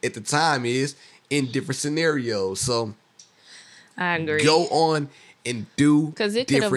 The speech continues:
Speaker 2: avoid
Speaker 1: things.
Speaker 2: a potential argument, 'cause we argued on that canoe the entire time. Like,
Speaker 1: We
Speaker 2: from the time
Speaker 1: were pissed.
Speaker 2: we left the docking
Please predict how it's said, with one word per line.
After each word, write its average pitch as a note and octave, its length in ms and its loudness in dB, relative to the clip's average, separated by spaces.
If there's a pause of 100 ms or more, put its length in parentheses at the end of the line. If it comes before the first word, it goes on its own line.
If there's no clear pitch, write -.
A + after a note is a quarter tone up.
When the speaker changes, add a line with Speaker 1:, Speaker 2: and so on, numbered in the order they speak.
Speaker 2:
avoid F#3 160 2
Speaker 1:
things. F3+ 160 0
Speaker 2:
a F#3 60 0
potential - 400 -4
argument, D#3 480 -4
'cause G#3 200 -4
we B3+ 220 -4
argued F3 380 -2
on E3 200 -2
that F3 160 -2
canoe E3+ 360 0
the E3+ 220 -2
entire F3 560 -2
time. D3+ 460 -2
Like, - 180 0
Speaker 1:
We D#3 100 4
Speaker 2:
from - 140 4
the - 140 0
time C4+ 260 2
Speaker 1:
were C3+ 280 2 (100)
pissed. B2+ 480 2
Speaker 2:
we A3+ 240 -2
left G#3+ 460 0 (240)
the E3+ 800 0 (560)
docking E3 560 -2